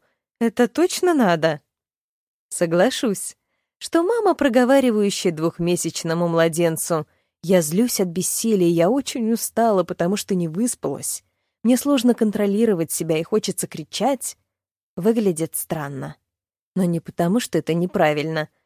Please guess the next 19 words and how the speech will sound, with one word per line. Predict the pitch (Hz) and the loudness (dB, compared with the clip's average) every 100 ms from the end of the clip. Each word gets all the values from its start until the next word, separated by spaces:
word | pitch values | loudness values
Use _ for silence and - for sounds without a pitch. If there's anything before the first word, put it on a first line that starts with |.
| _ - | _ -2
а | |
лишь | 320 339 - | 2 0 -2
потому, | 269 269 285 320 | -2 0 0 -2
что | - 247 | 0 2
непривычно. | 262 277 311 285 190 - - 160 156 - _ _ _ _ _ - | 2 2 2 2 -2 -4 -6 -6 -6 -10 _ _ _ _ _ -4
Однако | 180 196 190 233 | 0 2 2 2
именно | - 214 220 220 233 | 2 4 4 2 0
так | 254 214 165 - | 2 0 0 -4
вы | 185 | 0
устанавливаете | 180 - 170 170 165 165 156 156 - | 0 0 0 0 2 0 0 -4 -4
контакт | - 160 151 190 196 - | -2 -2 -2 -2 -2 -6
с | - | -6
младенцем. | 165 160 151 151 147 - - - _ _ _ _ _ - | 0 0 -2 -6 -6 -8 -10 -14 _ _ _ _ _ -4
Представьте, | 311 - - 392 - 254 | -4 -2 0 0 -2 -6
что | - 233 | 0 2
он | 262 269 | 4 4
ваш | 202 185 - | 2 0 -2
личный | 214 226 - 202 180 | -2 -2 0 -2 -2
психотерапевт, | - 208 214 - 233 247 - - - | -4 -4 -4 -4 -4 -4 -8 -10 -10